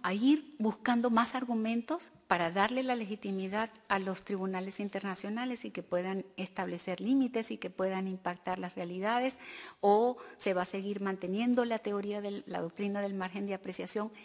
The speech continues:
¿Por qué esto ha calado? ¿Y por qué yo quiero discutirlo con ustedes? Porque ustedes están viviendo esta realidad y que ustedes nos ayuden a seguir avanzando en este debate, porque en América Latina este discurso nacionalista también tiene impacto.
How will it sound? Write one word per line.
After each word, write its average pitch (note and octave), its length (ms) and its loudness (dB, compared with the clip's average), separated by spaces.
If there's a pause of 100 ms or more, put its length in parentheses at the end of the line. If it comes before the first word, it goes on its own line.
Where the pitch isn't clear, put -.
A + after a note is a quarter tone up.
(480)
¿Por G#3+ 200 2
qué C#4+ 100 6
esto C4 260 2
ha G#3 140 2
calado? F#3 520 4
¿Y F3 40 4
por - 200 0
qué G#3+ 120 4
yo A#3 120 6
quiero A#3 280 8
discutirlo A3+ 720 8
con F3+ 180 2
ustedes? E3+ 540 8
Porque - 260 4
ustedes F#3+ 380 4
están G3 320 8
viviendo G3+ 420 12
esta F#3+ 240 4
realidad F#3+ 340 6
y A3+ 80 6
que A3 120 6
ustedes G#3 260 8
nos G#3+ 160 10
ayuden G#3 460 10
a F3+ 40 2
seguir F#3+ 300 6
avanzando G3 340 8
en G3 60 8
este G3 220 2
debate, G#3 380 2 (800)
porque G#3+ 280 8
en G3 120 8
América B3 420 8
Latina G3+ 560 4 (400)
este G#3 300 6
discurso G#3 640 6
nacionalista F3+ 1000 4 (280)
también G#3+ 640 12
tiene F3 260 2
impacto. - 600 0